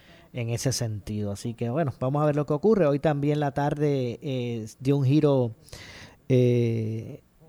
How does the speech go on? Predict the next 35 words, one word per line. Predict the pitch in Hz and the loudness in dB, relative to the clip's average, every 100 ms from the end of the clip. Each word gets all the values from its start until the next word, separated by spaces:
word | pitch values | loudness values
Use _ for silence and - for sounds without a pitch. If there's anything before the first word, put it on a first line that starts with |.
| _ _ - | _ _ 2
inesperado | 156 139 147 151 247 214 262 233 | 4 6 6 6 6 4 2 -6
cuando | - 127 127 123 117 | -4 -4 -2 -4 -4
se | - 117 | -6 -8
cono-, | 120 117 110 | -6 -6 -8
se, | - - 123 117 | -12 -12 -10 -10
se | 123 120 | -10 -6
dio | 123 | -4
a | 131 | -2
conocer | 147 131 147 180 220 160 | -2 0 0 0 -2 -6
la, | 123 113 107 - | -4 -4 -6 -10
la, | - 123 110 101 90 101 120 _ _ _ _ _ _ | -4 -2 -2 -6 -8 -12 -16 _ _ _ _ _ _
el, | 139 123 127 | 0 0 0
el | - 123 117 | 2 0 4
Lercy | 135 147 - | 4 4 2
Boria, | 147 175 214 151 156 180 _ _ _ - _ | 4 6 6 4 4 0 _ _ _ -20 _
procuradora | 131 117 123 120 131 147 | -4 -2 0 0 2 2
de | |
la | 139 | 2
mujer, | 139 131 147 | 2 2 2
pues, | 151 | 2
dio | 127 | 2
a | - | 0
conocer | 127 - 131 - | -2 -2 -4 -2
hoy | 143 151 | 2 2
en | 131 | 4
horas | 127 131 | 2 2
de | 131 | 2
la | 120 | 2
tarde, | 156 214 175 151 165 _ - _ _ _ _ | 4 4 4 2 2 _ -20 _ _ _ _
eh, | 127 120 | -2 -2
que | - 127 117 | 2 2 4
renunciaba | 127 123 117 147 180 190 | 4 2 2 4 6 6
de | 135 | 4
forma | 123 139 139 | 0 -4 -4
inmediata | 139 135 127 131 180 190 147 156 147 | -4 -4 -4 -4 -4 -4 -4 -6 -10